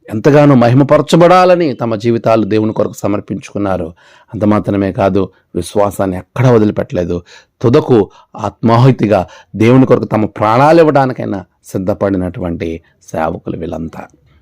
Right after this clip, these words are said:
ప్రియులారా, బ్రతుకుట క్రీస్తు అంటే అంత ఆషామాషి కాదు.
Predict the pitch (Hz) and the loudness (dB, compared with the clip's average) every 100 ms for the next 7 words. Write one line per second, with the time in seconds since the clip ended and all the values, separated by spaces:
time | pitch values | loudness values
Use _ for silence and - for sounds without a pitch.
0 | _ _ - 104 117 123 101 - - _ | _ _ -2 2 4 4 2 -6 -20 _
1 | - - _ - 104 110 101 - 110 113 | -14 -14 _ -6 -4 -2 -4 -4 -2 -2
2 | - 147 143 104 117 101 90 - _ _ | 2 4 4 2 0 0 -2 -8 _ _
3 | _ - 95 104 - 101 - 95 - 98 | _ -6 -4 -4 -2 -4 -4 -8 -6 -4
4 | 95 92 98 - 85 82 82 80 | -2 -4 -6 -6 -4 -4 -8 -10